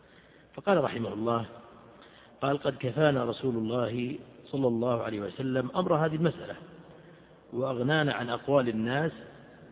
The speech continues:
حيث صرح بإعادة الروح إليه". إذن، آه، الروح تعود إلى البدن وقت السؤال، وقت سؤال منكر ونكير. ثم قال:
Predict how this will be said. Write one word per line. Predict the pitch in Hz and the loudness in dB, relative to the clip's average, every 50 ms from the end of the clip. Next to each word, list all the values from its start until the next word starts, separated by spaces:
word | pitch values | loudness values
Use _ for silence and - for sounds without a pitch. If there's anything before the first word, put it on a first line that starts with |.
| - - | -20 -16
حيث | - - - 160 165 139 127 - 117 | -12 -6 -4 -2 -2 -2 -4 -6 -8
صرح | 110 - - 151 151 147 143 135 110 - 120 113 | -10 -6 -6 -6 -6 -4 -4 -6 -6 -6 -8 -8
بإعادة | 98 117 113 110 107 110 131 143 131 123 120 - - | -6 -6 -6 -4 -4 -2 0 -2 -2 -2 -6 -8 -8
الروح | 110 107 120 135 120 98 | -8 -4 -4 -4 -4 -4
إليه". | - - - 107 92 - - - - - - - - - - - _ _ - - - - - - _ - - | -8 -10 -10 -10 -12 -14 -18 -20 -20 -20 -20 -20 -20 -20 -20 -20 _ _ -20 -20 -20 -20 -20 -20 _ -10 -6
إذن، | 123 127 151 190 - | -2 -2 0 -2 -2
آه، | - 214 156 143 - 143 | -6 -8 -8 -8 -6 -6
الروح | 135 156 175 - | -4 -4 -4 -4
تعود | - - - - 160 127 | -4 -6 -2 -2 -2 -2
إلى | 110 104 | -2 -4
البدن | 107 104 113 113 107 117 135 - - - - - - - - - - - - - - | -6 -4 -4 -2 -2 -2 -4 -6 -8 -16 -20 -20 -20 -20 -20 -20 -20 -20 -20 -10 -8
وقت | 113 113 - - - 127 117 123 - - - - - - - - - - - - - - 120 | -8 -8 -8 -8 -8 -6 -6 -6 -6 -10 -16 -20 -20 -20 -20 -20 -20 -20 -18 -16 -12 -12 -12
السؤال، | - - - - 82 76 76 - - - - - - - - - - _ _ _ - | -12 -10 -10 -8 -8 -10 -10 -12 -18 -20 -20 -20 -20 -20 -20 -20 -20 _ _ _ -10
وقت | - 123 - - | -10 -10 -10 -10
سؤال | - 107 110 113 110 | -12 -8 -6 -4 -4
منكر | 113 107 - - | -4 -6 -6 -8
ونكير. | 98 95 - - - - - - - - _ - - _ - - - - | -12 -12 -12 -16 -20 -20 -20 -20 -20 -20 _ -20 -20 _ -20 -20 -8 -4
ثم | 160 151 | -2 -2
قال: | 131 - 139 143 147 165 190 | -2 0 0 0 0 0 -2